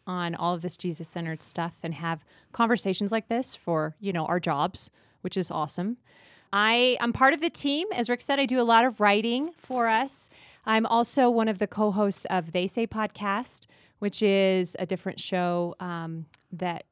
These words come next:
I know Becky has mentioned a couple times. For women, we focus on Jesus and also tell a lot of silly stories. Our friend Cami is also on the show, and she's quite hilarious.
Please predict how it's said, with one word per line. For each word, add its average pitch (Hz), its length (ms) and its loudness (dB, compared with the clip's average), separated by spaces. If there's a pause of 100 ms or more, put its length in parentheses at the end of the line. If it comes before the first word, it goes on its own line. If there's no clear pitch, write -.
(160)
I 185 60 -8
know 175 140 -4
Becky 175 340 -8
has 170 160 -10
mentioned 175 300 -10
a - 20 -8
couple 190 260 -6
times. 180 600 -8 (400)
For 185 340 0
women, 190 540 -2
we 208 120 0
focus 196 360 0
on 196 160 0
Jesus 190 520 -2
and 185 140 -4
also 175 400 -2
tell 170 360 -6
a 170 40 -6
lot 165 180 -4
of 165 140 -6
silly 165 300 -4
stories. 170 720 -6 (600)
Our 170 280 -2 (300)
friend 202 380 -2
Cami 185 380 -2
is 170 100 -6
also 170 320 -6
on 170 120 -6
the 165 80 -8
show, 165 440 -6 (360)
and 160 440 -14
she's - 260 -16
quite - 200 -12
hilarious. 165 680 -10